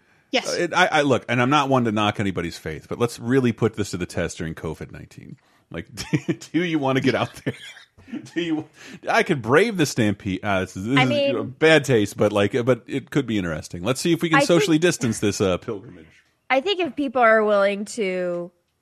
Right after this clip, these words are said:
Speaker 3: try out going to college football games, which <laughs> seems to be
Speaker 2: <laughs>
Speaker 3: in the works, I'm pretty sure a religious, you know, uh, obligation is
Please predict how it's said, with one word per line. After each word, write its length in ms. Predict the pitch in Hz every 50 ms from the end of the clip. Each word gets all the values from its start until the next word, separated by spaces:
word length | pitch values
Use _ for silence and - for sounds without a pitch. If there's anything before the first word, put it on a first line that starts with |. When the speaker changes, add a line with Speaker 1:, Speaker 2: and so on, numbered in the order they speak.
| _ -
Speaker 3:
try 380 | - - - 196 185 180 180 180
out 240 | 180 180 175 - 185
going 360 | - 190 180 175 175 175 185
to 480 | - - 196 170 170 165 160 160 156 _ -
college 340 | - - - 175 165 156 -
football 340 | - 196 185 - 220 247 277
games, 420 | 262 330 311 320 349 359 370 -
which 160 | 262 226 208 -
<laughs> 60 | -
seems 400 | - - 269 269 247 226 220 -
to 100 | - 247
be 380 | 220 208 240 220 254 233 240 233 - - -
Speaker 2:
<laughs> 120 | - - -
Speaker 3:
in 400 | 330 - 330 330 - 254 262 247
the 140 | 240 233 226
works, 460 | 226 226 233 254 285 302 - - - - -
I'm 120 | 240 247
pretty 240 | 240 - 269 247 302
sure 280 | - - 269 247 240 240
a 160 | - - 208
religious, 800 | 202 208 208 202 202 202 214 208 214 208 220 220 - - - - -
you 120 | 185 190
know, 320 | 170 165 170 165 165 - - _ _ _ _ _ _ _ _ -
uh, 260 | 180 175 165 170 165 160 - - -
obligation 800 | - 185 180 180 180 175 - 175 175 180 - - 185 160 156 160
is 520 | 147 143 156 160 - - - - - -